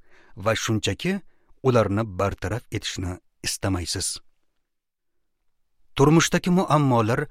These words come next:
o'z-o'zidan yo'qolmaydi. Ziddiyatlar yuzaga keladigan vaziyatlarni unga tik qaragan holda haqqoniy va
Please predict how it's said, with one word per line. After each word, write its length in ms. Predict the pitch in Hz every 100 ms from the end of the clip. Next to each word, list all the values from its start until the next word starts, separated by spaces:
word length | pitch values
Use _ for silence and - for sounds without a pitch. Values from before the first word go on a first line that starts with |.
| - -
o'z-o'zidan 640 | - 135 - 110 101 95 104
yo'qolmaydi. 640 | 95 - 113 117 92 85 85 - _ - - - - -
Ziddiyatlar 680 | 98 135 113 143 156 170 175 -
yuzaga 340 | 127 120 147 175
keladigan 460 | 143 131 120 131 107
vaziyatlarni 680 | 113 104 107 104 104 127 139 78 - - -
unga 240 | 139 147 180 -
tik 260 | - -
qaragan 420 | - 139 131 151 147
holda 380 | 110 101 101 92 - _ - _ -
haqqoniy 600 | 123 123 - 101 95 151 196 - - -
va 140 | 117